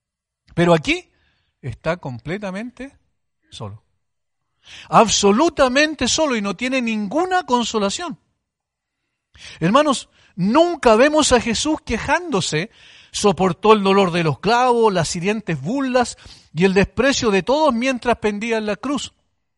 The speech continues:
Y no se oye queja alguna de su parte. Nunca se defendió de las injurias y calumnias, nunca. Pero cuando es consciente que Dios lo ha abandonado,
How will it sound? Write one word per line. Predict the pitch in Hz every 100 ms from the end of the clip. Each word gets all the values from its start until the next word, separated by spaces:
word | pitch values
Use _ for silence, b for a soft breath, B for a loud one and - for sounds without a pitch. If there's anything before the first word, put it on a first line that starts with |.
| _ B B -
Y | 190
no | 262
se | 294 262
oye | 262 247
queja | 190 262 -
alguna | 202 175 302 370 320
de |
su | 285 233
parte. | 240 226 208 143 123 B B B 190
Nunca | 269 349 320 185 123 185 262 311 -
se | - 202 185
defendió | 180 - 165 170 214 254
de | 233
las | 180 -
injurias | 170 156 240 262 254 -
y | 190
calumnias, | 190 285 311 185 156
nunca. | 330 294 127 85 _ _ _ _ _ _ _ _ _ _ _ B B B B B
Pero | 147 170
cuando | 170 175 175 180 156 - -
es | 240 -
consciente | 196 180 160 - 277 269 - 180 165
que | 156 139
Dios | 147 226 262
lo | 208 147 180
ha |
abandonado, | 240 226 190 156 190 262 269 277